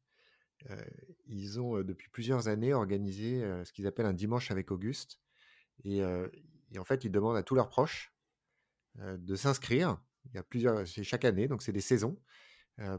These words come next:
pour, euh, venir chercher Auguste et lui faire passer une après-midi, euh,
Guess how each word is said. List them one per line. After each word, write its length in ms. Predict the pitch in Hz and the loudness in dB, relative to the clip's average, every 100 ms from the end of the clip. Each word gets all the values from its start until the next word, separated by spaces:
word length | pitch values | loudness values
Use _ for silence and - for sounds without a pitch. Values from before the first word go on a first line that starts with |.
| - | -8
pour, 480 | - 160 180 143 - - | 2 6 6 6 2 -2
euh, 460 | 113 101 98 92 92 | -4 -2 0 0 0
venir 340 | 104 131 139 | 0 2 2
chercher 300 | - 104 - | 0 -2 2
Auguste 440 | 113 104 151 - 107 | 2 4 0 -2 -6
et 40 | |
lui 100 | 98 | -2
faire 180 | 131 123 | 0 0
passer 280 | 110 - 143 | 0 0 0
une 100 | 117 | 0
après-midi, 520 | - 107 92 110 - _ _ _ _ _ _ _ 101 | -2 -2 0 -2 -6 _ _ _ _ _ _ _ -12
euh, 540 | 95 98 101 104 | -10 -10 -10 -14